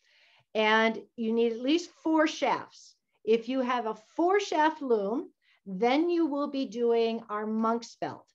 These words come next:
And before you poo-poo monk's belt, monk's belt is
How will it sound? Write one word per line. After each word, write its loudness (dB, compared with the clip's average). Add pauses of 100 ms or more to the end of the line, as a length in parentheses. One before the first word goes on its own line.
And -6
before 0
you 8
poo-poo 6
monk's 4
belt, -2 (320)
monk's 4
belt 2
is 2